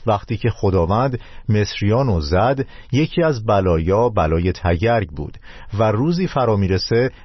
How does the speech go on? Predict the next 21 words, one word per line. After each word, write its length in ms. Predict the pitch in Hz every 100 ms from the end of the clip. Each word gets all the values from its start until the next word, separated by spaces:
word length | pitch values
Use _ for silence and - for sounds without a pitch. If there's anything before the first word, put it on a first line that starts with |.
| -
وقتی 340 | 104 98 117
که 140 | - 113
اولین 460 | 98 95 92 95 95
شیپور 640 | - 104 95 - 131 156
از 200 | - 104 -
هفت 280 | 95 90 -
شیپور 480 | - 101 92 147
به 100 | 165
صدا 300 | 147 107 90
در 220 | 82 78 71
بیاد، 460 | 78 95 139 131 - - - 104
بلای 360 | 104 113 160
نیرومند 760 | 165 131 98 85 82 95 113 104
روی 220 | 92 95
زمین 320 | 87 80 82
اتفاق 520 | 80 - 85 101 82
میفته 480 | 73 73 71 - - - - -
که 140 | - 113
همون 480 | - 180 196 170
بلای 500 | 101 82 85 90 92
تگرگه. 720 | 92 - 98 95 120 78 -